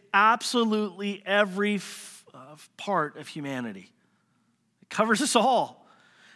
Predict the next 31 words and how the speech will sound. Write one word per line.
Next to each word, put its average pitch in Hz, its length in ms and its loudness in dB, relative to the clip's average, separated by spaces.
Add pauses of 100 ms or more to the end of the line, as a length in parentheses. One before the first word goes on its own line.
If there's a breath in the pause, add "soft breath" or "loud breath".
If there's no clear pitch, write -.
(100)
And 180 100 -6
God 240 220 6
sees 277 320 2
that 214 100 0
humanity 226 540 4
is 185 100 2
so 233 320 2
bad. 196 600 2 (480 loud breath)
He 196 100 -6
sees 262 200 4
that 233 100 2
we're 208 120 4
so 226 640 2
inherently 190 680 2
wick-, 185 560 -2
wicked. 190 480 0 (280 loud breath)
We're 180 60 -8
totally 240 580 4
depraved. 196 720 2 (220 loud breath)
He's 175 120 0
like, 180 140 6
"Okay, 185 340 4 (120)
reboot. 202 340 4 (480)
Let's 185 140 -8
press 202 240 2
the 190 100 0
button." 190 240 2
He 190 100 4
makes 226 220 4
a 214 60 -4
decree. 196 580 0